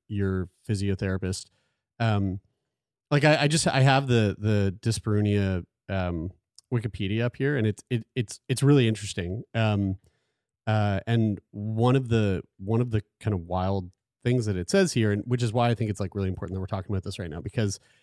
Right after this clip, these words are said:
it says, "Medically, dyspareunia is a pelvic floor dysfunction that,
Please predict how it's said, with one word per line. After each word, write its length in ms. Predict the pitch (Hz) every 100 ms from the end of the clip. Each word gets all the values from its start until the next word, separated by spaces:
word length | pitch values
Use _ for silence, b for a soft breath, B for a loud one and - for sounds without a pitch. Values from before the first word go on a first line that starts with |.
| _
it 60 | -
says, 120 | 120
"Medically, 420 | 143 156 156 131
dyspareunia 640 | 117 135 - 123 120 113 107
is 120 | 104
a 40 |
pelvic 280 | 95 117 104
floor 260 | - 107 101
dysfunction 580 | 101 - 104 - 104 -
that, 300 | 104 107